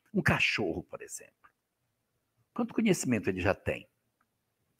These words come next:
Ele sabe cuidar de suas crias, ele sabe procurar alimento, ele sabe se esconder,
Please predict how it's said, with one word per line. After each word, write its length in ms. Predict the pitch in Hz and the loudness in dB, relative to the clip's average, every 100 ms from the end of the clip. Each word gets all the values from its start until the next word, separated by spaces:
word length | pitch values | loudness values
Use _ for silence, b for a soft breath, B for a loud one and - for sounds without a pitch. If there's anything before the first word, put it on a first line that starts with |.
| _ _ | _ _
Ele 120 | 104 | -4
sabe 240 | 104 101 95 | 6 6 6
cuidar 300 | 113 98 95 | 2 4 2
de 80 | - | 2
suas 260 | 113 107 | 0 0
crias, 420 | - 151 156 151 | 2 4 6 4
ele 140 | 101 95 | 0 2
sabe 280 | - 95 92 | 2 2 0
procurar 600 | 104 - 101 95 95 90 | -4 0 4 8 8 6
alimento, 540 | 95 98 135 156 123 | 0 6 6 6 2
ele 100 | 95 | -4
sabe 320 | - 92 87 | 2 2 2
se 120 | - | -6
esconder, 680 | 98 - 98 92 104 120 120 | -6 -6 -6 2 4 4 2